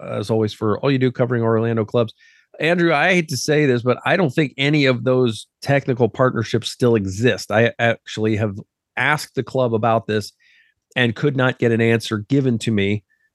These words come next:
Uh, the communications department was trying to get that information from the technical department. The technical department was either not passing that along or telling them not to pass it along to us. I don't know. But, uh, this came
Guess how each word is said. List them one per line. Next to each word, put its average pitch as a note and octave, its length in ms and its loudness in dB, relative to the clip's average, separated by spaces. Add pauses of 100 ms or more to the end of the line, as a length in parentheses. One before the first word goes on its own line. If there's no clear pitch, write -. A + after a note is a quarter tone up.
Uh, G#2+ 180 0
the G#2+ 80 2
communications A2+ 720 0
department A2 640 0
was G#2 100 -2
trying G#2+ 300 0
to A2 100 -8
get A2+ 200 0
that A2 120 4
information G#2 560 -2
from G2+ 220 -4
the F2+ 80 -6
technical C#3 500 -2
department. C#3+ 540 0 (120)
The A2 60 -14
technical G#2+ 440 -2
department A2+ 420 0
was A2 160 -4
either G#2 180 0
not A#2+ 260 -2
passing B2+ 340 -2
that A#2+ 180 -2
along D#3 300 -2
or C#3+ 80 -2
telling D#3 320 -2
them D3 160 -2
not D3 200 -2
to - 100 -20
pass C#3 280 -2
it C#3 60 0
along C#3 280 0
to B2 120 0
us. D#3 280 -2
I C3+ 80 2
don't C3+ 160 -2
know. D#3 280 -2 (500)
But, C#3 240 0 (680)
uh, B2+ 180 2
this C#3+ 240 0
came D3+ 380 0